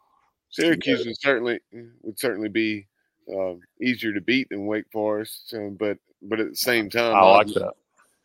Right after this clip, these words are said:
Speaker 1: I'd love to play Wake because
Speaker 2: Oh,
Speaker 1: we,
Speaker 2: yeah.
Speaker 1: we owe Wake big time. We, um, they currently, uh, are on a five-game win streak against us, and we have not played since two thousand and five. And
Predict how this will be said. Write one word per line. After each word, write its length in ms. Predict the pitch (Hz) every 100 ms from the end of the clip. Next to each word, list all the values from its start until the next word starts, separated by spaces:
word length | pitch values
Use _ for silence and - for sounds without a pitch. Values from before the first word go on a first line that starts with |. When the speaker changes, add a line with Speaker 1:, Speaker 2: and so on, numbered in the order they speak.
| -
Speaker 1:
I'd 220 | 131 127
love 240 | 123 135 104
to 100 | 110
play 240 | - 117
Wake 400 | 107 110 113 107 -
because 440 | 98 110 104 98 104 _ _ _ -
Speaker 2:
Oh, 120 | 120
Speaker 1:
we, 140 | 123
Speaker 2:
yeah. 140 | 113 120 -
Speaker 1:
we 260 | 135 143 -
owe 180 | 120 127
Wake 440 | 120 117 113 -
big 240 | 117 110
time. 340 | - 104 98 101
We, 140 | 104 -
um, 180 | 104 107 _ _ _ _ _ _ -
they 120 | 110
currently, 680 | 127 127 110 110 110 110 104 110
uh, 180 | 104 101 107 _ _ _ _ _ _ _ -
are 80 | 104
on 120 | 107
a 40 |
five-game 760 | 95 117 113 95 113 113 107 104 _ _ _
win 260 | 113 127 123
streak 300 | - 127 113
against 360 | 101 117 107 113
us, 220 | 110 -
and 100 | 107
we 120 | 110
have 140 | 113 107
not 240 | 107 -
played 460 | 123 131 131 110 90
since 260 | 110 78
two 160 | - 113
thousand 420 | 113 113 107 104
and 160 | 98 95
five. 460 | 113 117 101 95 _ _ _ _ _ _ -
And 600 | 107 107 104 101 98